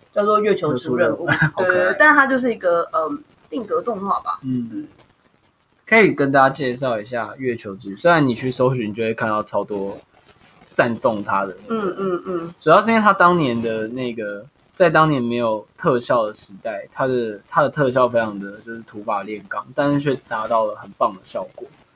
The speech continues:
Speaker 2: 然后让大家开始就是重视电影，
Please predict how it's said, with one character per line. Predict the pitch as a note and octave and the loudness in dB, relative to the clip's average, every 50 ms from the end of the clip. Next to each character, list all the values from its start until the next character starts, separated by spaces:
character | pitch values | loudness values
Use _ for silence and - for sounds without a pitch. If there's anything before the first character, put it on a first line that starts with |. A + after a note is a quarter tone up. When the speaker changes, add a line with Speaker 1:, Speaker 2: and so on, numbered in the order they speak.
| _ _ _ _ | _ _ _ _
Speaker 2:
然 | - A#2+ | 0 2
后 | B2+ | 4
让 | C#3+ D3 C#3+ C#3+ | 6 6 6 4
大 | C#3 C3+ C3 | 4 4 4
家 | C3 | 4
开 | C3 - C3 A#2 B2 | 2 0 -2 -2 -2
始 | A#2+ - - - - - _ _ _ _ _ _ _ _ _ _ _ _ | -4 -6 -12 -16 -20 -20 _ _ _ _ _ _ _ _ _ _ _ _
就 | - A2+ | -18 -14
是 | A2 A2 A2+ A2 G#2+ G#2 G#2 _ _ _ _ _ _ _ _ _ _ _ _ _ _ _ _ - - | -12 -10 -8 -8 -10 -12 -14 _ _ _ _ _ _ _ _ _ _ _ _ _ _ _ _ -16 -2
重 | - F3+ D#3+ C#3 C3 B2 | 2 2 4 4 2 0
视 | B2 - - C#3+ C3+ B2+ B2 A#2 A2 - _ _ _ | -2 -4 -4 -4 -2 -2 -4 -6 -8 -12 _ _ _
电 | F3 D3+ B2+ | 2 2 2
影， | A#2 G#2+ G2 | 2 -2 -6